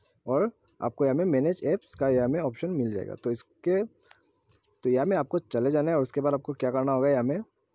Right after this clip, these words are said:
आपको WhatsApp सर्च कर लेना है। तो यहाँ में स्क्रॉल डाउन कर लीजिए और उसके बाद आप WhatsApp में चले जाइए। तो यहाँ में आपको क्या करना होगा, आपको ऐप्स परमिशन यहाँ में चले जाना है, ठीक है। आपको यहाँ में क्लिक कर देना है और उसके बाद आपको यहाँ में माइक्रो-,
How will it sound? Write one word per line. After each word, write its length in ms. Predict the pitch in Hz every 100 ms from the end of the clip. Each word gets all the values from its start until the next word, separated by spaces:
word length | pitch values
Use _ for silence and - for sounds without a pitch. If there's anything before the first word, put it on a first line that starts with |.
| _ _ _ _ _ -
आपको 280 | 117 170 147
WhatsApp 260 | 120 160 -
सर्च 220 | 120 117
कर 120 | 113
लेना 180 | 104 95
है। 60 |
तो 120 | 95 120
यहाँ 120 | 120
में 120 | 147
स्क्रॉल 280 | - 135 131
डाउन 160 | 143
कर 200 | 135 123
लीजिए 320 | 139 131 147 190 _ _ _ _ _ _ -
और 80 | 127
उसके 200 | - 175
बाद 140 | 180
आप 100 | 156
WhatsApp 300 | 123 151 165
में 120 | 165
चले 300 | 156 123 123
जाइए। 300 | 151 151 190 - - - _ _ - _
तो 80 | 127
यहाँ 200 | 127 143
में 220 | 185 185 - _ _ _
आपको 240 | - - 160
क्या 220 | - 139
करना 200 | 143 143
होगा, 200 | 143 165
आपको 280 | 135 - 175
ऐप्स 360 | 135 165 - -
परमिशन 420 | 127 131 123 190
यहाँ 140 | 135 120
में 220 | 151 240 _ _
चले 200 | 113 110
जाना 140 | 101 101
है, 60 |
ठीक 160 | 117 214
है। 60 | 120
आपको 200 | - 135
यहाँ 120 | 127
में 140 | 143
क्लिक 260 | - 131 -
कर 100 | 139
देना 160 | 143
है 80 | 190 - _ _ _ _ _
और 100 | 123
उसके 200 | 135 -
बाद 140 | 170 165
आपको 220 | 143 165
यहाँ 160 | 143 135
में 220 | 180 226 _ _ -
माइक्रो-, 360 | 127 127 156